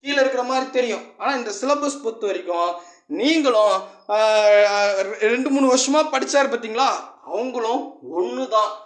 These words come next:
அப்ப அவங்களுக்கும் புதுசு தான், உங்களுக்கும் புதுசு தான். அப்ப நீங்க என்ன பண்ணணும்? முதல் கொஸ்டின் கொடுக்குறோமா, தெரியுதோ இல்லையோ அட்டெண்ட் பண்ணுங்க. நாலஞ்சு கொஸ்டின் நீங்க மாடல் சொல்றேன், மாடல் கொஸ்டின் பேப்பர் நாலஞ்சு அட்டெண்ட் பண்ண, அட்டெண்ட் பண்ண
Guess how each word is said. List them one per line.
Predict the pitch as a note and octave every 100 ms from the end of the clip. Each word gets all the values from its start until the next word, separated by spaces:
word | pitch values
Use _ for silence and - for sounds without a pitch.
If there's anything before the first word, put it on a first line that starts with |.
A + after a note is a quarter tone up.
| _ _
அப்ப | - -
அவங்களுக்கும் | F3 A3+ C#4 D4+ E4 D#4
புதுசு | C4+ C4
தான், | A#3+ C#4 C#4+
உங்களுக்கும் | C4 G#3+ G#3+ A#3
புதுசு | F#3 F#3 E3
தான். | E3 E3+ - - -
அப்ப | D3 F#3
நீங்க | E3
என்ன | D#3+ D#4
பண்ணணும்? | E4+ B3 G3+ F#3+ F#3 - - -
முதல் | G3 D4+ D#4
கொஸ்டின் | A#3 A#3 D#4 C#4
கொடுக்குறோமா, | C4 A3+ F#3+ G3 G#3+ F3+ - - _
தெரியுதோ | A3 D4 D#4 C4
இல்லையோ | C#4 A3 A#3+
அட்டெண்ட் | A3+ - G#3+ F3+
பண்ணுங்க. | D3 E3 F#3+ D#3+ - - _ _ -
நாலஞ்சு | G#3+ C4 B3 -
கொஸ்டின் | B3+ C4 D4+ D4 C#4+ C4+
நீங்க | A#3 A3 G3+
மாடல் | F#3 G#3 D4 C4+
சொல்றேன், | - F#3 C3+
மாடல் | D3 F#3+ B3+ C4
கொஸ்டின் | A#3+ G#3+ B3
பேப்பர் | A#3+ A3+ A3+
நாலஞ்சு | G3+ G3+ G#3+ G#3
அட்டெண்ட் | G3 G3 C4+
பண்ண, | C4 A#3+
அட்டெண்ட் | G3 B3 B3 A#3
பண்ண | F#3+ E3+